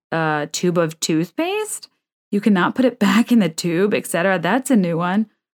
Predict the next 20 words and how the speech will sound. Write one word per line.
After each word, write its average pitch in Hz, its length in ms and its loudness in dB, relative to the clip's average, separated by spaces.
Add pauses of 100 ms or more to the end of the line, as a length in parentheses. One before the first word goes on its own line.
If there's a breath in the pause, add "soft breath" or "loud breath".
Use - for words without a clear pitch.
(240)
I 330 80 2
mean, 339 260 2
like, 311 300 2
okay, 185 240 0
if 165 80 -2
you're 202 80 0
gonna 262 160 4
do 214 180 0
a 165 60 2
toothpaste 175 800 -2
metaphor, 262 540 2
that 196 200 0
maybe, 170 760 0
uh, 147 320 -4
is, 147 260 -6
is - 200 -4
a 156 60 -6
little 151 160 0
bit 160 200 -4
better 147 440 -4